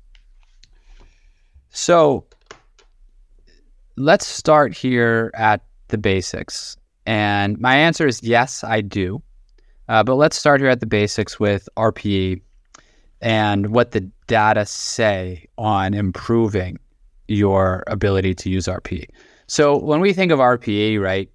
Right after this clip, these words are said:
um, we think of it in terms of repetitions in reserve. And so for, for simplicity here, I'm gonna use the term repetitions in reserve. R P E and repetitions in reserve are interchangeable if using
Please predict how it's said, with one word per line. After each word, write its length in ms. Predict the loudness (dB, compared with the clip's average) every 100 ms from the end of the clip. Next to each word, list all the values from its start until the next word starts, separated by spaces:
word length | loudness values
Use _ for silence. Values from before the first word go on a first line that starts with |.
| _ -4
um, 540 | -2 -2 -4 -6 -10 -14 -20 _ _ -6
we 140 | -2 0
think 220 | 0 0
of 100 | 0
it 80 | -2
in 100 | -2
terms 300 | -2 -2 -2
of 140 | -2
repetitions 640 | 0 0 -2 -4 -2 -2
in 100 | -2
reserve. 420 | -6 -8 -12 -20 _ _ -20 -20 _ _ 0
And 340 | 2 2 0
so 180 | 0 -2
for, 340 | 0 -2 -2 -2
for 160 | -4
simplicity 920 | -4 -10 -10 -2 -2 0 -2 0 -2
here, 260 | 2 2 2
I'm 180 | 0 -2
gonna 200 | -2 -2
use 260 | -2 -4 -6
the 120 | -8
term 300 | -4 -2 0
repetitions 560 | -2 -4 -6 -6 -6
in 100 | -6 -8
reserve. 260 | -10 -12 _ _ _ _ _
R 180 | 2 2
P 520 | 2 0 2 2 0
E 80 | -2
and 140 | -4 0
repetitions 560 | 0 0 -4 -2 -4
in 100 | -2
reserve 320 | -4 -4 -6 -6 -2
are 260 | 2 2
interchangeable 840 | 2 -2 -2 0 0 0 -2 -4 -6 -2
if 260 | 0 0
using 640 | -2 0 0 0 -4 -4